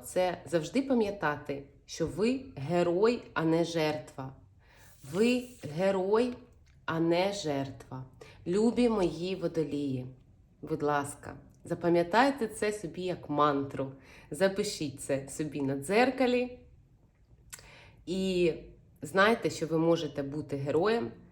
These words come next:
навіть зберігаючи свою любов та м'яке і добре ставлення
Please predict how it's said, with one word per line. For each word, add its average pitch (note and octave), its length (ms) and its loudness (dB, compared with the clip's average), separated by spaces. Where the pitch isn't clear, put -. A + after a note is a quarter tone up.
навіть B3 540 2
зберігаючи E3+ 840 0
свою C#3+ 320 -2
любов D3 500 2
та E3 80 -4
м'яке D3+ 640 -2
і D#3 60 -6
добре E3+ 600 -2
ставлення D3+ 680 0